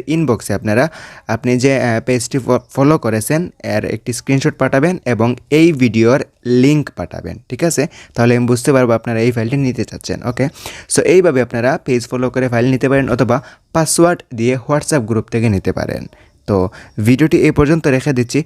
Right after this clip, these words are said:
যদি ভিডিওটি ভালো লেগে থাকে তবে একটি লাইক দিতে পারেন এবং এইরকম নতুন নতুন ভিডিও পেতে হলে অবশ্যই চ্যানেলটি সাবস্ক্রাইব করে রাখবেন, কারণ এই চ্যানেলের প্রতিনিয়ত এরকম ডিজাইন টেক রিলেটেড ভিডিও আসে যা আপনার অনেক কাজে আসতে পারে। আর অবশ্যই,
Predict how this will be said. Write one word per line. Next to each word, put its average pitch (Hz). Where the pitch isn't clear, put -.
যদি 135
ভিডিওটি 139
ভালো 127
লেগে 135
থাকে 123
তবে 123
একটি 120
লাইক 117
দিতে 117
পারেন 110
এবং 110
এইরকম 127
নতুন 139
নতুন 139
ভিডিও 123
পেতে 110
হলে 107
অবশ্যই 120
চ্যানেলটি 143
সাবস্ক্রাইব 127
করে 104
রাখবেন, 98
কারণ 110
এই 131
চ্যানেলের 127
প্রতিনিয়ত 135
এরকম 127
ডিজাইন 123
টেক 147
রিলেটেড 120
ভিডিও 117
আসে 95
যা 113
আপনার 147
অনেক 95
কাজে 90
আসতে -
পারে। -
আর 139
অবশ্যই, 151